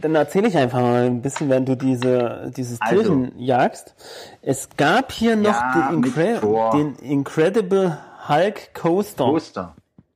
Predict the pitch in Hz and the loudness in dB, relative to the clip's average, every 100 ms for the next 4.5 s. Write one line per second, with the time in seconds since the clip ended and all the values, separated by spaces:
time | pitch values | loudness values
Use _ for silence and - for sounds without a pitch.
0 | _ - 120 139 - - 139 131 - _ | _ -8 -8 -8 -6 -2 0 -2 -6 _
1 | - 151 143 151 190 175 - 165 - 156 | -4 -2 2 0 0 -4 -2 -4 -4 -2
2 | 135 139 - - 139 - 143 143 160 147 | 0 0 -4 -2 -2 0 0 0 -2 0
3 | 139 139 135 143 147 135 131 135 143 - | 2 0 0 -2 -2 -4 -4 -4 -2 -2
4 | 131 - - 127 | -4 -2 -4 -4